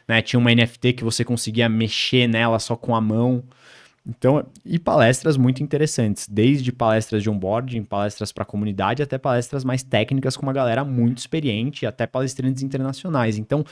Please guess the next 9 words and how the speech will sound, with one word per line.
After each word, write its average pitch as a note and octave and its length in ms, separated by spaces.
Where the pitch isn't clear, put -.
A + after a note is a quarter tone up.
o C3 60
nosso D3+ 240
foco D3+ 240
é - 20
trazer D3+ 240
essa D3+ 160
cultura C#3+ 580
web C3 220
três. A2+ 480